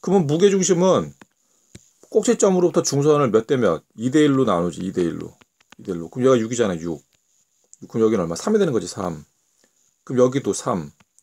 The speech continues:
여긴 육 되는 거지, 육. 그치? 그러니까 이제 시험 볼 때는 이렇게 안 풀지. 시험 볼 때는 딱 보고 이게 피큐가 무게중심인 거 쫙 나와야 돼. 그래서 어떻게 되냐? 요 길이,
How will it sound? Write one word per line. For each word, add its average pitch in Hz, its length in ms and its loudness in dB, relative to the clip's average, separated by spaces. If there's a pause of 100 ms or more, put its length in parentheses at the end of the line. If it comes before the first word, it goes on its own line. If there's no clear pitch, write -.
(160)
여긴 120 160 -4
육 117 120 -12
되는 131 200 -2
거지, 87 220 -4
육. 80 140 -10 (1500)
그치? 80 340 -14 (680)
그러니까 131 320 0 (1400)
이제 101 160 -2
시험 254 340 2
볼 196 140 4
때는 147 280 2
이렇게 131 240 -4
안 85 160 -6
풀지. 80 380 -10
시험 160 240 -2
볼 135 140 0
때는 107 440 0 (1600)
딱 156 200 -4
보고 107 480 2 (240)
이게 107 260 -2
피큐가 180 480 0
무게중심인 113 680 -4
거 110 120 -2
쫙 151 240 -6
나와야 82 300 -2
돼. - 80 -10
그래서 98 140 -4
어떻게 92 160 -2
되냐? 85 340 -4 (360)
요 101 120 -6
길이, 104 420 0